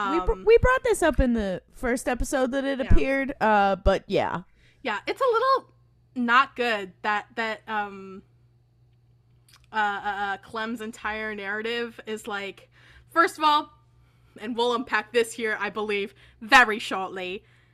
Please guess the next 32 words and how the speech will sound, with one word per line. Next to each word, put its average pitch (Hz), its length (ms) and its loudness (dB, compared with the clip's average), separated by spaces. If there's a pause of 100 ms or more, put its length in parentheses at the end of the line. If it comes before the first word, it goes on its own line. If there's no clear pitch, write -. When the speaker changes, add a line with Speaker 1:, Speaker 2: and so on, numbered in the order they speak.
(580)
Speaker 2:
kidnapping 254 720 2
an 269 60 0
indigenous 240 560 0
child, 202 600 -2 (600)
and 233 260 -2
then, 339 400 2 (1800)
and 240 220 -4
then 269 580 2 (480)
getting 233 300 0
killed 226 200 -6
by 202 120 -2
the 202 120 -10
state. - 340 -14 (720)
A 370 80 -2
little 392 440 -2
Speaker 1:
In 349 80 2
a 262 100 8
Speaker 2:
weird. - 140 2
Speaker 1:
very 381 360 6 (120)
Speaker 2:
In 370 100 2
a 339 80 10
very, 320 380 4
Speaker 1:
specific 359 360 0
way. 240 320 2
Speaker 2:
very 415 300 2
specific - 760 -6 (180)
way 262 400 2
that 233 160 0
has 233 160 -4
a 240 80 -4
hi-, 240 160 -10 (120)
very 359 420 0